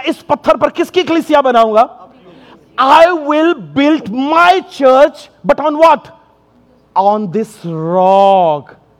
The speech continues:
On this، یہ کوئنسیڈنس ہے؟ "On this rock I am going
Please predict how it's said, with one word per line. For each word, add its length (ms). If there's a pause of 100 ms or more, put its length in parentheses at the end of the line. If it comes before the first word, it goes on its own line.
(920)
On 200
this، 500 (1080)
یہ 140 (100)
کوئنسیڈنس 800
ہے؟ 220 (1800)
"On 100
this 580
rock 260
I 80
am 80
going 220